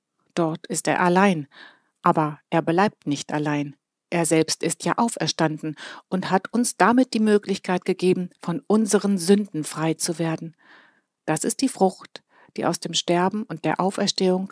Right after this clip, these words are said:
des Herrn Jesus entsteht. Vielleicht verstehst du es jetzt ein ganz klein wenig,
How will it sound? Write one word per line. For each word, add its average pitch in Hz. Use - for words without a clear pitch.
des -
Herrn 170
Jesus 175
entsteht. 175
Vielleicht 226
verstehst -
du -
es 180
jetzt -
ein 170
ganz 208
klein 180
wenig, 175